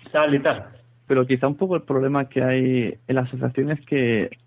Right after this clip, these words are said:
Speaker 2: el resto no
Speaker 1: Ya,
Speaker 2: sabemos de,
Speaker 1: sí.
Speaker 2: no sabemos de qué hablan, que en cierto modo es lógico, porque son cosas privadas, pero sí que un poco lo que decía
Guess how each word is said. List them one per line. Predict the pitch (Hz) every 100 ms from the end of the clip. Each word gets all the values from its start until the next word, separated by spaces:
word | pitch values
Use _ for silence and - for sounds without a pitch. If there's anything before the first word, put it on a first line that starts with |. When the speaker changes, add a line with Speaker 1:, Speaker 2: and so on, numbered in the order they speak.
| -
Speaker 2:
el | 85 123
resto | 127 131 139
no | 151
Speaker 1:
Ya, | 139
Speaker 2:
sabemos | 123 131 135
de, | 135
Speaker 1:
sí. | 180 127
Speaker 2:
no | 135 131
sabemos | 139 151
de | 135
qué | 127 -
hablan, | 131 -
que | -
en | 123
cierto | 123 120
modo | 127 135
es |
lógico, | 131 127 127 -
porque | - 123 131
son | 117
cosas | - 147
privadas, | - - 143 127 -
pero | 120 120 - - -
sí | 143
que | 170
un | 160
poco | 160 160
lo | 147
que | 135
decía | 127 135 139 147 143